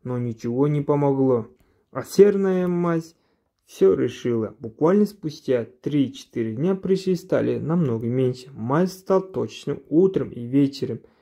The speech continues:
Очень классная штука. Жалко, раньше не знал о ней. А хватит этой баночки на очень долго. За такую цену это бомба. Вот клиент iHerb даже фото выставил.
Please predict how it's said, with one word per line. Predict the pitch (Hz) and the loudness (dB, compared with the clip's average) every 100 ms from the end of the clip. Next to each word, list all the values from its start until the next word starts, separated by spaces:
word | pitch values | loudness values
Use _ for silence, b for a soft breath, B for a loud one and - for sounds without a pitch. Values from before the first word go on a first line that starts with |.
| b b b b b | b b b b b
Очень | - 151 - 202 | -2 -2 2 0
классная | - 123 120 139 135 | 0 -4 -2 -4 -4
штука. | - 139 - 117 | -2 -2 -2 -2
Жалко, | 202 190 151 117 | 2 2 2 0
раньше | 135 170 - | 0 -2 -2
не | 196 | -2
знал | 185 196 170 | 0 0 0
о | 131 | 0
ней. | 120 113 - | -2 -6 -8
А | - | -14
хватит | 123 - 208 214 - | -14 -2 -2 -2 0
этой | 190 190 | 0 0
баночки | 185 175 170 170 | 0 0 0 0
на | 147 107 | -2 -4
очень | 107 - 170 170 170 147 | -6 2 2 2 -2 2
долго. | 139 120 | 2 2
За | 117 120 | -2 -4
такую | 120 120 | -4 -6
цену | 113 175 190 147 - | -4 0 0 -2 -6
это | - 196 - 147 | -6 -6 -2 -4
бомба. | 139 123 120 113 110 101 _ _ _ | 2 2 2 -2 -6 -12 _ _ _
Вот | 160 - | -2 -2
клиент | - 131 160 - | 0 2 2 0
iHerb | 117 117 165 175 - | -4 -2 0 0 -2
даже | 123 120 110 - _ b b b b _ _ _ _ _ _ _ _ _ _ _ _ _ | -4 -4 -6 -8 _ b b b b _ _ _ _ _ _ _ _ _ _ _ _ _
фото | _ - 131 123 123 117 b b b b _ | _ -6 -2 -2 -4 -8 b b b b _
выставил. | 131 123 - 110 | -16 -12 -10 -10